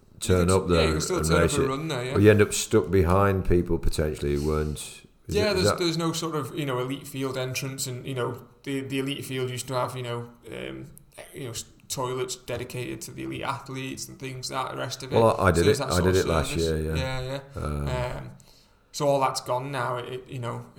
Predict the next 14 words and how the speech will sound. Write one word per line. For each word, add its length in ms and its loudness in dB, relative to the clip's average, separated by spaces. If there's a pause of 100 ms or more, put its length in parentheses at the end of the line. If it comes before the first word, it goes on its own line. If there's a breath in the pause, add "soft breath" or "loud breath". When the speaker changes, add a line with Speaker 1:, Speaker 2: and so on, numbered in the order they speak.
Speaker 2:
So 160 0
it's 140 0
Speaker 1:
Um, 60 -4
Speaker 2:
go-, 60 4
it's 160 -2
going 280 4
to. 100 0
Does, 220 0
is 240 -4
it 120 -2
a 60 -4
dramatic 640 4
change 480 0
then? 240 -8